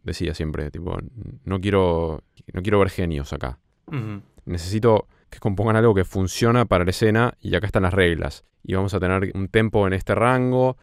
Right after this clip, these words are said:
Speaker 1: y necesito que haya movimiento de, de los bajos más o menos en esta proporción". Y ponía un par de reglas,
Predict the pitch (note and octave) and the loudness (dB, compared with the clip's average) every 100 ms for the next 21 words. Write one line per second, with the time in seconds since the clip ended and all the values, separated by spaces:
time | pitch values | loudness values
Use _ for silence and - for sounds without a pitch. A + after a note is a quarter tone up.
0 | _ F#2 F2 F#2 F2+ G2+ G2+ F#2 F2 E2+ | _ -6 -6 -6 -6 0 4 4 4 0
1 | - - F#2+ F#2+ F#2 F2+ F2+ G2 G2+ F#2+ | -2 -8 -6 -2 0 0 0 0 0 2
2 | F#2 E2+ E2 E2 D#2+ - - F2+ F2+ F2+ | 2 2 2 0 -4 -8 -8 -6 -4 0
3 | G#2 - G#2 F#2 - F2 F2 F#2 F#2+ F2+ | 0 0 -2 -2 -6 -8 -4 -4 -4 -4
4 | F#2 F#2 - F2 D#2+ D#2+ F2 _ - E2+ | -4 -6 -4 -2 -2 -6 -12 _ -10 -6
5 | F2 E2+ A#2+ A#2 C3 - _ _ G2+ F2+ | -4 0 2 2 0 -8 _ _ -8 -2
6 | G2 A2+ A#2 A#2 A#2 C#3 C3+ B2+ C#3+ - | 0 2 4 4 6 6 4 4 2 -2